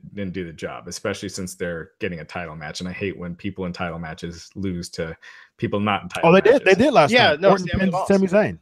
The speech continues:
Speaker 1: They, they didn't get pinned, though.
Speaker 2: Yeah, Orton pinned Sami Zayn.
Speaker 1: Oh, really? I thought it was a D Q.
Speaker 2: No, he,
Speaker 3: No,
Speaker 2: he,
Speaker 1: The hell
Speaker 3: they
Speaker 1: am I
Speaker 3: restarted
Speaker 1: watching?
Speaker 3: it.
Speaker 2: jumped. Yeah, they jumped him, and
Speaker 1: Oh,
Speaker 2: then,
Speaker 1: that's right. You
Speaker 2: uh,
Speaker 1: got, it was
Speaker 2: yeah.
Speaker 1: a D Q, and then they restarted it.
Speaker 2: Shasa, yeah, they restarted.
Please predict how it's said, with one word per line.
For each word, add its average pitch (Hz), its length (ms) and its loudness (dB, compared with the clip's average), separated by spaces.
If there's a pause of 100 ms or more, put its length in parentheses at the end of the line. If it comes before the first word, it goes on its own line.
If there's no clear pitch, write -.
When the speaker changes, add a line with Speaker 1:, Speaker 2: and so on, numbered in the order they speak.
Speaker 1:
They, 156 160 6
they 170 80 -2 (160)
didn't 190 120 6
get 160 140 4
pinned, 185 240 2
though. - 160 -12 (760)
Speaker 2:
Yeah, 208 160 8
Orton 208 260 8
pinned 196 200 6
Sami 185 200 2
Zayn. 160 260 -2 (520)
Speaker 1:
Oh, 208 120 2
really? 208 320 6
I 285 80 4
thought 269 140 6
it 262 40 6
was 214 100 2
a 214 40 2
D 196 160 0
Q. 147 300 0 (540)
Speaker 2:
No, 139 260 4
he, 107 60 2
Speaker 3:
No, - 160 8
Speaker 2:
he, 185 120 4
Speaker 1:
The 180 60 -2
hell 185 100 2
Speaker 3:
they 202 60 4
Speaker 1:
am 185 80 6
I 202 60 8
Speaker 3:
restarted 196 220 6 (100)
Speaker 1:
watching? - 60 -8
Speaker 3:
it. 127 40 -6
Speaker 2:
jumped. 196 460 -6
Yeah, 160 180 0
they 175 140 4
jumped 180 340 4
him, 185 160 6
and 156 100 2
Speaker 1:
Oh, 277 200 8
Speaker 2:
then, 277 80 4
Speaker 1:
that's 254 160 6
right. 240 120 8
You 180 80 4
Speaker 2:
uh, 151 100 4
Speaker 1:
got, 160 160 2
it 175 60 4
was 185 220 8
Speaker 2:
yeah. 180 80 6
Speaker 1:
a - 20 -4
D 180 160 0
Q, 170 360 4
and 147 100 4
then 139 100 2
they 131 80 4
restarted 175 640 4
it. - 40 -4
Speaker 2:
Shasa, 180 260 6
yeah, 156 180 2
they 139 140 2
restarted. 151 260 2